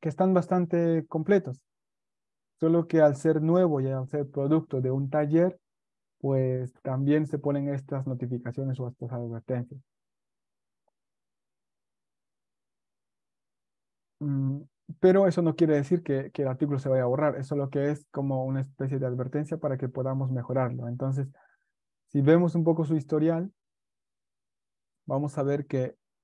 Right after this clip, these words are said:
el artículo se creó el veintinueve de marzo de dos mil veintitrés, es decir, hace como,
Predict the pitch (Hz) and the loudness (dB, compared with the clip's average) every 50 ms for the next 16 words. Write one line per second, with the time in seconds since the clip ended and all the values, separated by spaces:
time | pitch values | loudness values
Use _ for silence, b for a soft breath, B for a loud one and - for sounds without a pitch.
0 | _ - 139 135 131 127 127 127 - 170 165 170 160 - - 135 135 - 139 143 | _ -10 -6 -4 -4 -2 -4 -2 -2 0 2 2 2 2 0 -4 0 2 2 4
1 | 147 143 135 131 127 - _ - 143 135 127 127 123 135 135 143 151 165 165 147 | 4 2 2 0 -4 -6 _ -6 -4 -2 -2 -2 -2 -2 0 0 0 0 0 0
2 | 135 131 139 151 165 185 175 - 156 139 131 123 123 131 135 127 127 127 120 120 | 0 0 0 0 0 -2 -2 -2 -2 -2 -2 -2 -2 -2 -2 -2 -2 -2 -2 -4
3 | 123 120 - 135 151 147 147 131 123 123 117 135 127 123 127 127 123 - - - | -4 -4 -4 -2 -2 -4 -4 -6 -6 -6 -4 -4 -4 -4 -4 -6 -8 -10 -10 -10
4 | 135 120 123 131 - | -8 -8 -8 -10 -12